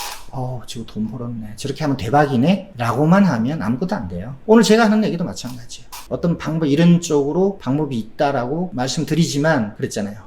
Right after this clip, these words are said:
인내심이 필요하다고. 그러니까 인내심이 없으면 일반 매물 하셔야 돼요. 경매도 못 해요. 경매도 뭐 요즘 뭐 제대로 진행 안 되기도 하고 낙찰 받고도 또 뒤처리해야 되는 일이 많잖아요.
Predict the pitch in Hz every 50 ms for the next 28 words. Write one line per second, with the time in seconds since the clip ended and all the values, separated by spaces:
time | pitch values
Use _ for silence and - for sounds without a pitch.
0 | - - 165 156 156 147 135 110 - 113 107 - - - - - - - - -
1 | - - - - 147 131 151 180 202 220 214 214 214 208 147 131 - - - 170
2 | 170 156 139 143 143 127 117 151 160 196 190 147 143 151 190 220 240 214 170 -
3 | - 185 175 131 110 104 107 113 - - 156 165 202 240 240 247 180 123 120 -
4 | - 139 104 98 110 135 165 - _ - 143 160 175 175 185 170 131 113 120 117
5 | 104 101 - 117 113 104 98 98 101 107 - - - - - - - - - -
6 | 101 92 107 - - - 117 123 123 104 101 110 104 104 120 104 113 101 113 98
7 | - 120 127 123 139 151 160 165 170 165 - - - - - - 113 - - 160
8 | 151 147 147 - - 160 143 165 160 165 - - 156 - - - 131 - - 160
9 | 156 156 147 135 139 131 139 135 120 117 131 143 117 92 101 117 - - 117 107
10 | 104